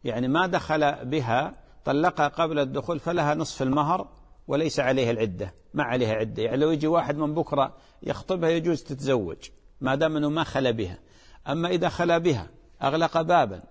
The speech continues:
وأرخى ستراً، أو خلا بها في مكان، راح فندق ولا شيء، ها، هذه تمت الخلوة، لها المهر كامل، تستحق المهر كاملًا، سواء المسمى أو غير المسمى، ي-، يكون لها مهر مثيلات. بالنسبة للهدايا،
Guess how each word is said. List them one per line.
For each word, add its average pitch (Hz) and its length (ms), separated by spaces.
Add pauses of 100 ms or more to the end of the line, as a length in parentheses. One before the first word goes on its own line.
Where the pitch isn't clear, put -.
(160)
وأرخى 156 440
ستراً، 127 480 (640)
أو 143 120
خلا 165 300
بها 165 260
في 165 140
مكان، 165 340
راح 156 280
فندق 147 480
ولا 151 200
شيء، 160 380 (100)
ها، 180 180 (680)
هذه 160 300
تمت 170 360
الخلوة، 165 400
لها 156 160
المهر 151 500
كامل، 92 380 (160)
تستحق 151 500
المهر 151 460
كاملًا، 143 640 (340)
سواء 165 340
المسمى 165 640
أو 175 200
غير 170 140
المسمى، 113 480 (240)
ي-، 87 220
يكون - 260
لها 147 220
مهر 156 300
مثيلات. 113 500 (340)
بالنسبة 190 420
للهدايا، 143 800